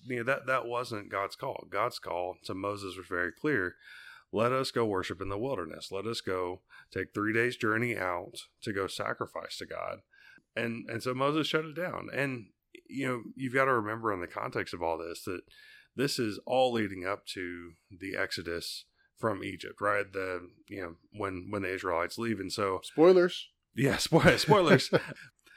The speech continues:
Speaker 1: There was never really any intention, I don't think, of the Israelites coming back. Like, even if Pharaoh had said from the, from the onset, "Yeah, go sacrifice, y'all, y'all just come back." Like, they, they weren't coming back. You know, so I guess Pharaoh figured that much out at least. But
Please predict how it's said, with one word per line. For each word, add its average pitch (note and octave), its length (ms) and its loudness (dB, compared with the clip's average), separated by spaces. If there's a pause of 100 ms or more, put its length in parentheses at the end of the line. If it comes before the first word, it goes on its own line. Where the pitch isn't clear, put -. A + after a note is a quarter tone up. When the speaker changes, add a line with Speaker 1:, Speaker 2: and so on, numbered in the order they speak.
(180)
Speaker 1:
There C3+ 120 2
was C3+ 160 4
never C3+ 320 2
really A#2 540 2
any G#2 220 -8
intention, G2 580 -6
I G2+ 80 -2
don't G2+ 240 -4
think, G#2+ 340 -8
of F#2 380 -2 (380)
the G#2+ 100 2
Israelites F#2 340 0
coming F2+ 260 -6
back. E2 260 -6
Like, - 160 -6
even C#3+ 260 6
if A2+ 120 2
Pharaoh G2+ 300 2
had F#2 140 -2
said F2+ 180 -2
from F2+ 200 -4
the, F2 280 -4
from F#2+ 140 -16
the F#2 100 -8
onset, F2+ 520 -4 (280)
"Yeah, C#3 300 4
go C#3 160 2
sacrifice, C3+ 720 2
y'all, B2 240 2
y'all A#2+ 180 4
just B2 200 -4
come A#2 180 -2
back." F#2+ 220 2
Like, G2+ 160 -2 (100)
they, B2+ 200 2
they D3 120 2
weren't B2 240 4
coming D#2+ 220 -2
back. - 300 -8 (440)
You F#2 120 -12
know, E2+ 180 -12
so F2+ 180 -6
I - 20 -2
guess F2+ 240 -6 (220)
Pharaoh F#2+ 300 4
figured F2 260 -2
that F2+ 180 2
much E2+ 200 -6
out D#2+ 100 0
at F2 100 -8
least. E2+ 400 -8
But D3+ 60 6